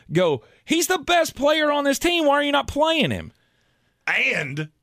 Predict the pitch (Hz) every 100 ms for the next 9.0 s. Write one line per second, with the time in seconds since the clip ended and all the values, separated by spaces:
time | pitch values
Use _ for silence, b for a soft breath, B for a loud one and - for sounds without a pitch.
0 | _ - 226 285 220 190 240 190 117 151
1 | 196 202 208 220 226 202 185 240 233 220
2 | 233 233 226 240 240 226 - - 147 151
3 | 139 139 208 196 180 190 - 190 214 220
4 | 170 139 160 95 - 62 - b b b
5 | 123 117 196 226 226 196 170 147 170 151
6 | 151 131 123 131 101 80 - 143 214 349
7 | 339 285 254 240 220 185 - 135 127 120
8 | 135 127 107 104 98 98 92 73 -